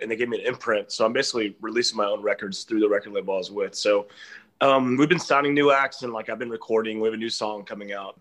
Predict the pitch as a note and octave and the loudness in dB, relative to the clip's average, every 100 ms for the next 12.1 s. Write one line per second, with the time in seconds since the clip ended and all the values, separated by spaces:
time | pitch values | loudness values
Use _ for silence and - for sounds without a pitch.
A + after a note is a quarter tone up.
0 | _ - F#2+ A#2+ G#2 G2+ A2+ F#2+ G2 F#2+ | _ -2 0 0 0 0 -2 -2 -4 -2
1 | G#2 G2+ G2+ F#2 - G2 G2+ F#2 F2+ G2 | -2 -2 -4 -8 -6 -4 -2 -4 -6 -6
2 | F#2+ G2 G2 G2 F#2+ _ _ _ _ _ | -2 -2 0 0 -4 _ _ _ _ _
3 | _ - B2 D#3 C#3+ A2+ C3 - A2+ A2 | _ -10 -2 0 2 2 2 2 -2 0
4 | G#2+ A#2 A2 B2+ A#2+ A#2 A2 - A#2 A#2 | -2 -2 -4 -4 -4 -6 -8 -8 -8 -6
5 | - A#2+ A#2+ G#2 G2+ G#2+ G#2 A2 G2+ F2+ | -2 0 0 -4 -6 -8 -8 -8 -8 -10
6 | _ A2+ A2 A2 G#2 A#2 A#2+ A#2+ A2 A#2 | _ -4 -4 -4 0 2 6 6 6 2
7 | A#2 G#2+ A2+ A2 A2+ F#2 C3 A#2+ G#2 G#2+ | 2 2 2 0 -4 -4 -4 -4 -2 -2
8 | G#2 G#2+ G#2+ G2+ G#2 G#2 G2+ G2+ F#2+ G2 | 2 0 0 -4 -2 -2 -4 -8 -8 0
9 | A2+ A2 A2+ A2 A2 G#2 - B2 A2+ - | 2 4 2 0 -2 -2 -2 0 0 0
10 | G2 F#2 _ _ _ _ _ _ _ A#2+ | -6 -8 _ _ _ _ _ _ _ 2
11 | A#2+ C#3+ A#2 G#2+ A2+ - C#3+ C3+ - D#3 | 2 0 0 0 -2 0 -2 -2 0 0
12 | D3+ | 0